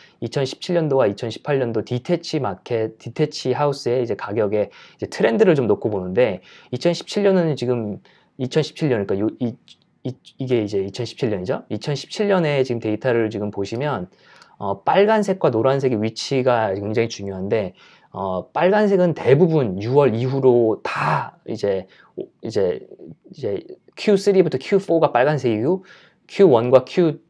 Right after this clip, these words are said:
큐투가, 아, 지금 이제 노란색인 걸 보실 수 있는데, 이 노란색이 의미하는 거는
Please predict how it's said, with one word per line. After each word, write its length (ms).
큐투가, 760
아, 880
지금 280
이제 100
노란색인 440
걸 100
보실 260
수 120
있는데, 300
이 80
노란색이 480
의미하는 440
거는 280